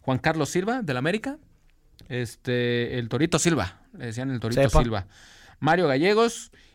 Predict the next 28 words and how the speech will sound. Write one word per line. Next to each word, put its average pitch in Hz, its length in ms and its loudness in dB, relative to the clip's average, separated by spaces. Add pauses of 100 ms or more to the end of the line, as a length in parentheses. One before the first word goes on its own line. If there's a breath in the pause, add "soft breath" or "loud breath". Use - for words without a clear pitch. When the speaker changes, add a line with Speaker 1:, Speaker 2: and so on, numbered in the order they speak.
Speaker 1:
Y 165 80 -2
en 190 60 4
la 180 60 6
delantera 139 300 2
estaba 165 280 0
Giovanni 123 280 -2
Dos 113 120 -4
Santos, 165 400 -4 (160)
Carlos 160 300 0
Speaker 2:
Carlos 131 240 0
Vela. 127 200 0
Speaker 1:
Vela, 190 420 2
Ever 214 260 4
Guzmán, 151 480 0 (180)
que 151 140 0
Speaker 2:
Ever. 185 120 6
Speaker 1:
también 160 220 6
anotó 156 280 4
gol 170 200 6
en 180 120 2
esa 151 160 0
final. 175 420 0 (560 soft breath)
Y 202 420 -2 (100)
Enrique 147 560 0
El 131 140 -2
Paleta 123 680 -2
Speaker 2:
Esqueda. 131 440 -4
Speaker 1:
Esqueda. 117 400 -2